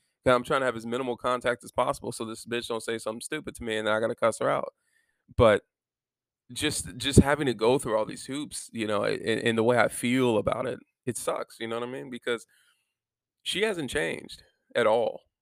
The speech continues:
She's still the same sad person. And she's older now, too, so nobody wants her. And so, to me, it seems like I'm the one that took away her family, that I'm always gonna be the bad guy 'cause I broke up with her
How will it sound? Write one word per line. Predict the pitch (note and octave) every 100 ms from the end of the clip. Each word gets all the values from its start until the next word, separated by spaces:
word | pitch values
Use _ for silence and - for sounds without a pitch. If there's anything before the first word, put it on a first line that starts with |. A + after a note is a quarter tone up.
| _ _
She's | - C#3
still | - D3+
the | B2+
same | - A#2 A#2+ A#2
sad | - G#2 G#2+
person. | - G#2+ - - - _ _ _ _ _ _ _ -
And | A#2
she's | C#3
older | B2 C3+ A#2+ -
now, | - - G#2
too, | A#2 A2+ -
so | - A2
nobody | A#2+ B2 B2 A#2
wants | A#2 A#2 -
her. | - - -
And | G#2+
so, | A2+ G#2+ - _ _ _ _ _ _ _ _ -
to | C3
me, | A#2+ D3 D3+ B2+ A2 G#2+ _
it | A#2 G#2+
seems | - A#2+ A2
like | A2 G#2+
I'm | A2 A2+
the | A2+
one | G#2+ G#2+
that | G#2+
took | - A#2
away | G#2+ G#2 G2+
her | G#2
family, | G#2 G#2+ G#2+ - - - -
that | A2
I'm | A#2
always | B2+ B2+ B2
gonna | A#2
be | G#2+
the | A2+
bad | - -
guy | - - _ _ _ _ _ _ -
'cause | C3
I | C3+
broke | B2 A2+
up | G#2+
with | A2
her | - -